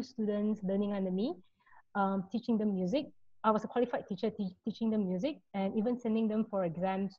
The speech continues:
and <laughs> they actually passed the exams. So, so since at the age of four till then, I had a sense of, um,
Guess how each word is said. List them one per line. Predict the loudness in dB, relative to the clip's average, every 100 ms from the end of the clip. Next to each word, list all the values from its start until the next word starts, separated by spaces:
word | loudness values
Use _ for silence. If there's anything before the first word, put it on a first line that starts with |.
| -6
and | -2 0 -2 -4 _
<laughs> | _ 2
they | 4
actually | 4 4 0
passed | 0 -2 0
the |
exams. | -2 2 2 2 -4 -14 _ -20 -20 6
So, | 10 10 8 0 -18 _ _
so | 0 2
since | 4 6 4 4 0
at | 2
the | 2
age | 0
of | -4 2
four | 6 8 6
till | 0 2
then, | 2 4 -2 -6 _ _ -2
I |
had | 2 0 -2
a |
sense | -4 0 2 2 0 -2
of, | 0 0 0 -4
um, | 0 2 2